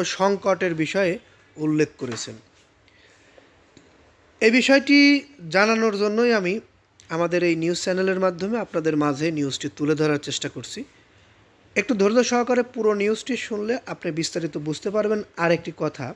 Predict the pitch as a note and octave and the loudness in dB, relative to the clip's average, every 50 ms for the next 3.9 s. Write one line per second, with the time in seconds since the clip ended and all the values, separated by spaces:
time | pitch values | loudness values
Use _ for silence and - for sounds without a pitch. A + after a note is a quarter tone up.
0 | - _ _ _ _ _ _ _ _ _ _ _ _ _ _ _ _ _ _ _ | -14 _ _ _ _ _ _ _ _ _ _ _ _ _ _ _ _ _ _ _
1 | _ _ _ _ _ - D#3+ F3 G3+ G3+ A#3 A#3 A#3 A#3 G#3+ A3 A3+ A3+ - - | _ _ _ _ _ -2 0 2 2 4 4 4 4 4 2 0 -2 -2 -4 -4
2 | C4 A3+ A#3 A3 A#3 A3 G3+ - - A#3 G#3+ G3+ D#3+ C#3+ D3 D3+ E3+ E3+ E3+ E3+ | -6 -4 -4 -2 0 -2 -2 -2 -4 -2 -2 -2 -2 -2 -2 0 0 2 2 0
3 | E3 E3 - F#3+ F#3+ - G#3+ F#3+ E3+ E3+ F#3 F3+ - - A#3+ A3+ A3+ | 0 -2 -2 -4 -6 -4 -2 -2 -2 -2 -2 -2 -2 -2 0 0 -2